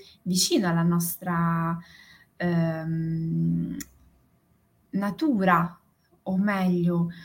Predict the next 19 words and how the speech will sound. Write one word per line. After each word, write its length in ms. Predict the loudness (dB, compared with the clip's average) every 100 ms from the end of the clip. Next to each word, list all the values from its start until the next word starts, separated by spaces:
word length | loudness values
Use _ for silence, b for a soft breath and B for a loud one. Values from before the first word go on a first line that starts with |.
| B B B
ehm, 1300 | -4 0 0 0 2 4 6 6 4 2 0 0 -6
capacità 600 | -6 -4 -2 -2 0 0 2
innata 840 | 2 4 4 4 0 0 -2 -4 -4
di 180 | 0 2
rispondere 760 | 2 0 0 2 4 2 2
alle 200 | 2 0
situazioni 880 | 0 -4 -8 -8 -8 -4 0 0 -2 -6 B B B
è 200 | -8 -6
che 220 | -4 -2 0
di 160 | 0
fronte 400 | -2 2 2 2
alle 180 | -2 -2
difficoltà, 920 | -6 -6 -6 -4 -6 -2 4 6 4 -6 B B B _ _ _ _ _ _ _ _ _ _ _ _ _ -16
come 320 | -2 2 2 0
prima 540 | 0 6 8 8 2
reazione, 1300 | 4 4 6 4 0 -4 -2 -2 0 0 0 -2 -4 -8
ci 160 | -8
tiriamo 380 | -6 -4 0 0
indietro. 520 | 2 0 0 -4 -12